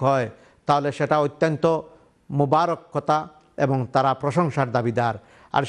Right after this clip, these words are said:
সেই নসিহতগুলো যদি কিচ্ছা কাহিনী নির্ভর হয় এবং মওদু কথাবার্তা হয়, সেগুলো পরিত্যাজ্য,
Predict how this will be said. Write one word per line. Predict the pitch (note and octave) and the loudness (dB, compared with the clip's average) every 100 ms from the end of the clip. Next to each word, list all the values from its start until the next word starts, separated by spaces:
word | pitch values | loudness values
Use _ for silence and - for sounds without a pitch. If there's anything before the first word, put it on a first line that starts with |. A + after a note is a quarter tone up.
| - | 2
সেই | F3 F#3+ F#3+ - - _ - | 2 2 -2 -10 -20 _ -6
নসিহতগুলো | C#3+ E3 F#3 G#3 G#3+ G#3+ F#3 F3+ D#3 | -2 -2 2 2 2 0 0 0 2
যদি | D#3 E3 | 0 0
কিচ্ছা | G#3 G#3 A3 G3 | 0 0 0 0
কাহিনী | E3+ D#3+ D#3 D3+ | 0 0 0 2
নির্ভর | C#3 D3+ C3 | 2 2 2
হয় | C#3 A#2 - - _ - | 0 -2 -8 -20 _ -2
এবং | D3 D3 | 0 2
মওদু | D3+ C#3+ C3 B3 A3+ | 2 2 2 2 2
কথাবার্তা | G#3+ F#3 D#3 - B2+ | 0 0 0 -2 -2
হয়, | B2 A2 - _ _ - | -2 -4 -8 _ _ -2
সেগুলো | C#3+ C3 D3 D3 | 0 4 2 2
পরিত্যাজ্য, | C#3 C3 C3+ B2 | 0 0 -2 0